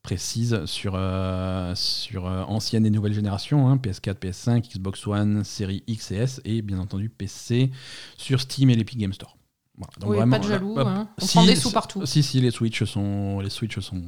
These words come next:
Speaker 2: Oui, non, mais
Speaker 1: un casting, euh, un casting X X L, hein, pour ce Wonderlands,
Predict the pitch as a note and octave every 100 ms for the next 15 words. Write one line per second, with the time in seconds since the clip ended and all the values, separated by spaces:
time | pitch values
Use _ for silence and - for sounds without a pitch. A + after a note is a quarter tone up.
0 | F2 - F3 E3+ E3+ F3 C#3 - - -
1 | - B2+ D3 E3+ - A#3+ A#3+ E3+ C#3+ C3+
2 | B2+ C3+ C#3 C3 E3+ F3 D3 C#3 - C3
3 | - D3+ C#3+ C3 C3 - A2+ A2+ A2 A2
4 | A2 G#2+ G#2 G#2+ A2+ A2+ A#2 A#2+ D3+